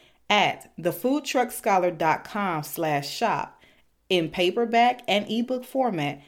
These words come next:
as well as on Amazon. For every copy purchased, I'm donating a copy to organizations committed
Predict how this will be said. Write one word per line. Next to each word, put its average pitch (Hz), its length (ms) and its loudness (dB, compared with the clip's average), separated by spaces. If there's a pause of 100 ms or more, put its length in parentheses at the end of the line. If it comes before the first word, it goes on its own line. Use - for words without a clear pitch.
(180)
as 240 220 8
well 254 200 4
as 233 100 2
on 208 160 0
Amazon. 147 580 -4 (500)
For - 300 4
every 190 300 8
copy 269 400 0
purchased, 139 680 -6 (380)
I'm 233 280 4
donating 226 580 4
a 190 60 -2
copy 180 440 -6
to - 180 -8
organizations 165 800 0
committed 190 760 -2